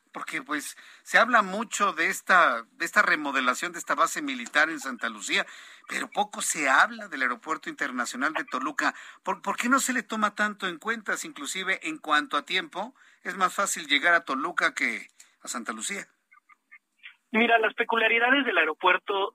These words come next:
Speaker 2: de Toluca, que aún así ya estamos viendo operadores que están regresando a operar desde ahí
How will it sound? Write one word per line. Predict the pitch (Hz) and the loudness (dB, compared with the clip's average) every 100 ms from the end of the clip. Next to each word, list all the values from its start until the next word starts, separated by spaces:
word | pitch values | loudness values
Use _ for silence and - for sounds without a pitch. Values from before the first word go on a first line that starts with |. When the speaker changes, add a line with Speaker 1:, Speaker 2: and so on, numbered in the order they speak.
| 165 | -2
Speaker 2:
de | 151 - | -2 0
Toluca, | 143 139 156 - 175 | -2 2 2 4 4
que | 208 170 | 4 4
aún | 147 180 | 4 2
así | 196 196 | -2 -2
ya | 185 | 0
estamos | 170 185 165 | 2 0 0
viendo | 151 151 156 | 0 0 -2
operadores | - 139 131 135 143 151 | 0 2 2 2 -4 -6
que | 139 | -6
están | - 147 | 0 0
regresando | 156 143 131 151 143 | 0 -4 -4 -6 -2
a | 139 | -2
operar | - 127 135 135 | -2 -2 -2 -2
desde | 135 135 | -8 -6
ahí | 117 120 | -8 -8